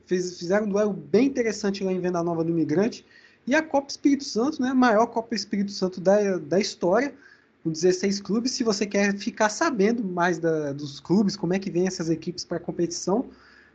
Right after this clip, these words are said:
vá lá no, no site da revista Série Z, né? Ou no link da bio do Temos Futebol, que tem lá o link para o Guia da Copa Espírito Santo, um baita trabalho, é, que realizamos juntos aí,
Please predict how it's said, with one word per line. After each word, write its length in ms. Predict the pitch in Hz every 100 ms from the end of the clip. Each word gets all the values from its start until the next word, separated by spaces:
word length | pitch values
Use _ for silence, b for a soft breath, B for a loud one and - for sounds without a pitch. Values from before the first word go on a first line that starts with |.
| _ _
vá 220 | 196 330
lá 180 | 359 294
no, 320 | 285 269 254
no 100 | 226
site 280 | 220 247 240
da 100 | 233
revista 320 | 208 208 202
Série 300 | 196 214 190
Z, 240 | 147 180 214
né? 240 | 208 214 -
Ou 180 | 175 247
no 300 | 247 226 190
link 240 | 208 214
da 140 | 190 185
bio 180 | 165 196
do 100 | 180
Temos 280 | 190 185
Futebol, 320 | - - 180 202
que 80 |
tem 160 | - 220
lá 120 | 202
o 120 | 208 175
link 240 | 202 208
para 220 | - 196
o 80 | 180
Guia 340 | 156 165 311
da 140 | 269 233
Copa 260 | - 226
Espírito 340 | 202 - 196 190
Santo, 400 | - 175 208 - b b b b
um 100 | 175
baita 400 | 165 143 214 254
trabalho, 500 | 240 233 190 180 190 185
é, 400 | 175 170 170 160
que 140 | 175
realizamos 600 | 160 175 170 160 170 156
juntos 300 | 135 180 180
aí, 360 | 156 151 202 233